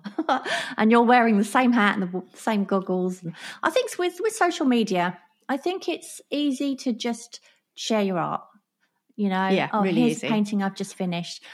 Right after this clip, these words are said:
Speaker 1: Oh, what shall I call this painting today?" And all the stuff that everyone does. And then there was this weird, and I don't know why it worked, but there was this weird phase where people just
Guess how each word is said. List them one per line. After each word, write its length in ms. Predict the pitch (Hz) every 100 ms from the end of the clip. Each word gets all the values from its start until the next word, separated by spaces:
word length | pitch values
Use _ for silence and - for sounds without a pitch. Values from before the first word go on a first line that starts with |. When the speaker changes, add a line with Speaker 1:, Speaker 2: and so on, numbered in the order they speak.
| - -
Speaker 1:
Oh, 340 | 370 330 247
what 240 | 202 214 -
shall 200 | - 302
I 60 |
call 200 | 294 247
this 180 | 240 262
painting 460 | - 370 320 220 202
today?" 480 | 190 190 180 170 170
And 100 | 220
all 260 | 349 339
the 160 | 269 254
stuff 420 | 247 - 233 -
that 80 | -
everyone 420 | 208 214 208 202
does. 320 | 202 190 196
And 80 | 208
then 120 | 254
there 100 | 415
was 100 | 453 415
this 140 | - -
weird, 600 | 240 330 339 180 170 156 - - - _
and 120 | 277
I 40 | 294
don't 280 | 294 392 294
know 120 | 208
why 240 | 240 208
it 140 | - 202
worked, 500 | 247 180 147 - -
but 80 | -
there 80 | -
was 100 | 277
this 160 | 285 - 269
weird 380 | 302 359 370
phase 440 | - - 320 226 202
where 120 | 220
people 240 | 226 320 320
just 360 | 311 - -